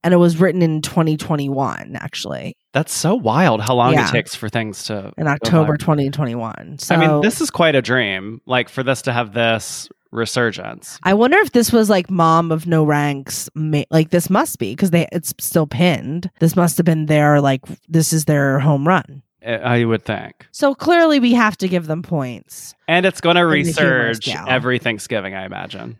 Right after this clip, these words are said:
Speaker 1: Right.
Speaker 2: Like, this
Speaker 1: Which
Speaker 2: is
Speaker 1: is
Speaker 2: gonna have staying power, I
Speaker 1: That's
Speaker 2: feel.
Speaker 1: right. I agree. I totally agree.
Speaker 2: But definitely entertained. Humor obviously is good. And
Speaker 1: Yeah.
Speaker 2: I mean, I don't know about the impact deal breaker because it feels like it's a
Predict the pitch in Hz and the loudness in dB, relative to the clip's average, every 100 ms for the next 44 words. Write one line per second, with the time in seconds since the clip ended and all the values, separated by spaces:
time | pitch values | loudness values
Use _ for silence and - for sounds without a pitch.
0 | _ 185 202 104 127 123 117 175 175 - | _ -2 0 0 0 0 0 0 0 2
1 | 175 147 127 120 120 113 - 104 95 - | 2 4 2 2 0 -2 -4 -4 -6 -10
2 | - 110 104 104 175 170 185 143 80 - | -8 -6 -6 0 0 0 0 -2 -4 -6
3 | 151 151 143 139 90 98 160 _ - 156 | -2 -2 -2 -6 -6 -6 -8 _ -8 -2
4 | 160 151 147 139 113 - - 147 - _ | 2 2 2 -4 -6 -10 -12 -14 -18 _
5 | 156 143 165 180 160 143 120 117 110 - | -2 2 2 4 2 2 0 -4 -4 -4
6 | 131 131 110 107 110 113 110 107 104 113 | -2 0 2 0 -2 -4 -4 -4 -6 -8
7 | 101 190 101 - - _ - 139 143 135 | -2 0 0 -4 -14 _ -2 0 2 -2
8 | 247 269 - - 135 156 156 135 170 208 | -4 -4 -8 -2 0 0 0 2 2 4
9 | 196 196 185 165 160 156 160 - 156 165 | 4 4 2 2 2 2 -2 0 -4 0
10 | 131 120 131 123 131 135 135 127 107 - | 0 2 0 0 -2 0 0 -2 -6 -8
11 | 139 127 - 151 151 165 165 151 156 143 | -6 -6 0 0 2 0 0 -2 2 2
12 | 131 | 0